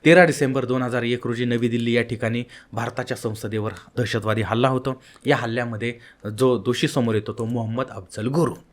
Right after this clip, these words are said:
अठरा सप्टेंबर दोन हजार दोन रोजी ट्रायल कोर्टानं त्याला फाशीची शिक्षा सुनावली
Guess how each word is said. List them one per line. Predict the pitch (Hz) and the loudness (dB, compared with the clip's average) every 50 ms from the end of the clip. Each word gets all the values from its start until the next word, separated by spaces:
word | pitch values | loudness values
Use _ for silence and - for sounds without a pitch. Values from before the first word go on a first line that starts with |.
| - - - - - - - - - | -20 -20 -20 -20 -20 -20 -20 -4 0
अठरा | - 151 - - - - | 2 2 4 4 4 4
सप्टेंबर | - - 143 - - 135 131 131 131 127 | 6 4 2 2 2 -2 0 0 0 0
दोन | 113 127 131 127 | 2 2 0 0
हजार | 117 117 107 131 131 120 | 0 -4 -4 -4 -4 -4
दोन | 113 104 - 151 170 185 160 | -6 0 6 10 10 10 10
रोजी | - 113 95 - - 92 - - - - - _ - | 8 4 0 0 -4 -10 -12 -14 -20 -20 -10 _ 0
ट्रायल | 127 135 151 156 165 | 2 6 6 6 6
कोर्टानं | 160 147 120 113 110 117 107 113 131 | 4 2 -4 -4 -4 -6 -6 -6 -6
त्याला | 123 104 98 127 - - | -6 -6 -6 -6 -6 -8
फाशीची | - 98 - 107 95 - 117 | -12 -12 -10 -10 -8 -8 -8
शिक्षा | - - 101 - - 110 107 | -8 -8 -10 -10 -10 -12 -4
सुनावली | - - 185 151 107 95 92 87 | 0 2 2 2 2 0 -4 -8